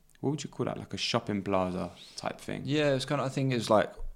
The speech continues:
Speaker 2: all old warehouses that are now being used.
Speaker 1: Yeah.
Speaker 2: There was one that's sort of been broken down into little studio spaces where people have got shops, coffee
Speaker 1: Yeah.
Speaker 2: shops,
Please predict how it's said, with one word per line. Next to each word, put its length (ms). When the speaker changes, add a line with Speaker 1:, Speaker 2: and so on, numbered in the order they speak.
Speaker 2:
all 180
old 200
warehouses 720
that 120
are 60
now 200
being 280
used. 160
Speaker 1:
Yeah. 60
Speaker 2:
There 80
was 120
one 300
that's 160
sort 200
of 120
been 140
broken 360
down 180
into 220
little 220
studio 460
spaces 460
where 140
people 260
have 100
got 140
shops, 520
coffee 280
Speaker 1:
Yeah. 320
Speaker 2:
shops, 300